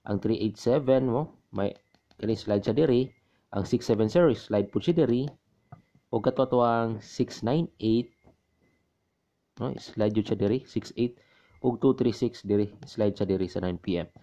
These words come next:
Okay, mga ka-Sortress, mga ka-Three Del Lotto, i-bet gihapon nato ni, guys, ha. Kani akong i-share diri, guys, i-bet gihapon nato ni, guys. So,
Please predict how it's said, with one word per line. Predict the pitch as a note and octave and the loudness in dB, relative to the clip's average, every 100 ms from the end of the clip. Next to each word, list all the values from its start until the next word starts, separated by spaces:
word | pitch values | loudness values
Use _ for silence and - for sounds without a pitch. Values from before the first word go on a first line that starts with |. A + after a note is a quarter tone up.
| _ _ _ - | _ _ _ -4
Okay, | G2 A3+ G#3 | 2 4 6
mga | F#3+ D#3+ | 4 2
ka-Sortress, | F#3+ F#3+ B3+ - | 2 4 4 2
mga | D#3 F3 E3 | 0 0 0
ka-Three | E3 - - D#3 | -2 0 2 4
Del | C#3 A#2+ | 4 4
Lotto, | G2 A2 G#3+ G#3 - _ _ _ _ _ - | 2 2 2 2 -2 _ _ _ _ _ 0
i-bet | C3+ G#2 G#3 A3+ - | 0 4 2 2 0
gihapon | E3 C3 D3+ E3+ - - E3+ D3+ | 0 0 -2 -2 -2 0 2 2
nato | C#3+ C#3+ - C3 A#2+ | 0 0 0 0 2
ni, | B2 | 2
guys, | G#2+ A#2 A#2+ F#2+ | 2 2 0 -2
ha. | F#2+ G#2+ C3 - _ _ - - _ _ - - - - _ - | -6 -6 -6 -10 _ _ -20 -20 _ _ -20 -20 -20 -20 _ -4
Kani | B2+ | -2
akong | C3 C#3 | 0 0
i-share | - C#3+ | 2 0
diri, | C3+ C#3+ | 0 2
guys, | A#2 A2 - | 2 2 -2
i-bet | A2 C#3+ D3 | -2 -2 0
gihapon | C3 C#3 - C3 | 0 0 0 0
nato | B2+ B2+ A2+ | 0 0 -2
ni, | |
guys. | B2+ D3+ - | 0 0 0
So, | C3 B2 A#2+ | 0 2 0